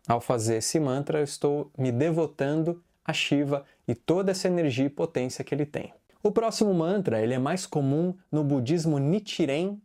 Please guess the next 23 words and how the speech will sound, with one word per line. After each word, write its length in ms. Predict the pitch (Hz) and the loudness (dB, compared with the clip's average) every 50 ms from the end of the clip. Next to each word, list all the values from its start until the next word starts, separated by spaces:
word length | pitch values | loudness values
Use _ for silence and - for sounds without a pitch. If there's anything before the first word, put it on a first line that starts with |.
| _ _ _ - | _ _ _ -4
Daishonin, 760 | 151 127 143 175 180 - - - 170 143 120 117 117 110 101 - _ _ _ - - _ | -2 0 0 0 -2 -4 -2 -2 0 0 0 0 0 -2 -4 -8 _ _ _ -20 -20 _
que 240 | - - 196 202 175 | -8 -2 0 0 2
é 140 | - 160 180 | 2 2 0
mais 240 | 180 175 180 185 - | 0 0 0 -2 -2
comum 400 | - - 185 160 147 160 175 165 | 0 2 2 2 2 2 2 0
lá 120 | 151 151 | 0 0
no 100 | 160 151 | 0 0
Japão, 680 | 143 156 - - - 123 127 143 151 147 139 123 110 | 0 -2 -2 -2 -2 -2 0 0 0 0 0 -2 -2
mais 420 | 107 113 127 147 147 135 - - - | -4 -4 -4 -4 -4 -4 -6 -4 -2
no 160 | 135 143 156 | 0 0 0
extremo 640 | 151 - - - - - 139 151 180 190 185 180 | 0 -2 -6 -10 -6 -2 -2 0 2 2 2 2
oriente 460 | 170 151 135 131 123 117 113 - - | 2 2 0 0 0 -2 -4 -4 -4
mesmo. 340 | 113 104 - 151 160 - - _ _ _ _ _ _ _ _ _ _ _ _ | -4 -2 -4 -4 -8 -10 -18 _ _ _ _ _ _ _ _ _ _ _ _
Então, 160 | - 117 123 | -2 -2 0
por 140 | 117 139 123 | 2 2 0
isso 220 | 131 131 - - - | 0 0 -4 -4 -2
que 240 | - 165 165 156 - - - - | 0 0 0 0 -4 -10 -8 -4
até 280 | - 120 - - 160 180 | -4 -2 0 0 2 2
o 120 | 196 165 | 2 2
jeito 280 | 131 143 151 147 - 131 | 2 2 0 0 0 0
dele 300 | 113 113 113 113 117 110 | 2 2 2 2 0 0
de 100 | 117 123 | -2 -4
falar 520 | - - 165 160 147 135 139 160 - | -4 -2 -2 0 0 0 -2 -2 -6